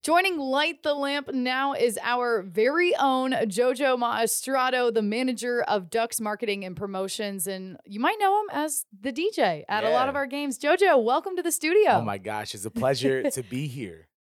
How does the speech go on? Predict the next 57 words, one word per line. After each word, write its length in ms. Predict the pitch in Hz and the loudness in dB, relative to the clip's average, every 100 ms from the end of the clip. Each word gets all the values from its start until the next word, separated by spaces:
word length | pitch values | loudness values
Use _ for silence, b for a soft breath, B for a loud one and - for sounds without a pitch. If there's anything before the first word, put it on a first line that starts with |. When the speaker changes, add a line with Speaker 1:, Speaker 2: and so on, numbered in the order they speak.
| B B - | B B 0
Speaker 1:
How 120 | 262 | 2
are 40 | |
Speaker 2:
It's 100 | 285 | 4
Speaker 1:
you 60 | 269 | 4
Speaker 2:
so, 100 | 339 | 4
Speaker 1:
doing? 160 | 440 180 | 2 0
Speaker 2:
it, 120 | 180 | 0
it's, 200 | 160 143 - | -4 -6 -2
it's 180 | 180 202 | -2 0
really 260 | 143 156 | 0 0
nice 260 | 131 120 120 | 0 -2 -2
in 80 | 104 | -6
here, 160 | 98 | -6
by 180 | 175 87 | -2 -4
the 80 | 85 | -4
way. 260 | 82 78 - | -8 -10 -16
Speaker 1:
<laughs> 80 | _ | _
Thank 280 | 311 359 - | -2 -2 0
you. 280 | 226 160 156 | 0 -2 -4
Speaker 2:
Yeah, 320 | 113 147 87 - | 0 2 0 -2
absolutely. 340 | 135 156 147 | -4 0 2
No, 60 | 175 | 4
I'm, 240 | 160 165 - | 2 2 0
I'm, 140 | 202 | -4
I'm 100 | 185 190 | -4 -4
great. 380 | 127 247 127 _ _ | -4 -4 -8 _ _
I'm 120 | 170 | -10
great. 300 | 160 196 165 82 | -4 -2 -2 -4
It's, 220 | 95 113 139 | -10 -6 -2
uh, 320 | 139 131 131 | 0 0 -2
you 120 | 127 | -6
know, 160 | 135 143 | -4 -2
we're, 240 | 131 131 | 0 -2
we're 120 | 113 127 | -2 -6
coming 240 | 151 139 | -6 -6
up 120 | 135 | -6
on 80 | 123 | -8
the 80 | 123 | -6
holidays 580 | 135 139 135 139 139 131 | -2 -2 0 -2 -2 -4
and 80 | 123 | -4
whatnot. 460 | 127 131 131 131 | -4 -4 -6 -4
We're, 300 | 120 117 98 b b b b - | -2 -2 -4 b b b b -14
s-, 120 | - | -12
you 120 | 120 | -8
know, 260 | 117 98 104 _ | -6 -6 -8 _
just 240 | 117 - | -12 -10
in 120 | 107 | -6
the 60 | 117 | -6
midst 560 | 110 101 107 135 - - | -6 -6 -2 0 0 -2
of 360 | 104 101 90 - | -6 -6 -8 -12
a 80 | |
really 340 | 104 98 117 113 | -12 -8 -8 -6
busy 300 | 95 110 107 | -8 -10 -8
season, 500 | - 101 113 139 151 | -8 -8 -8 -8 -6
but 240 | 113 95 | -4 -2
we're 100 | 95 | -2
having, 260 | 104 101 95 | -6 -8 -14